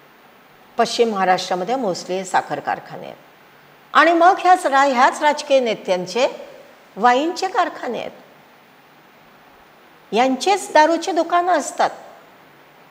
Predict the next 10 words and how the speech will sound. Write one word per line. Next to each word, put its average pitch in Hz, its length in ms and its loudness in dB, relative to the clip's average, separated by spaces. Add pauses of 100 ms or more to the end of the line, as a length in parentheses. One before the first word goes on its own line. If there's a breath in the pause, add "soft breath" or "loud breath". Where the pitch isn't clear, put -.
(300)
दारूचे 247 440 4
contracts 269 600 0
याच 320 280 0
लोकांना 370 380 0
मिळाले 294 360 2
असतात. 185 400 -2 (120)
Beer 254 400 2
bar, 196 420 0
wine 240 440 2
bar, 175 400 6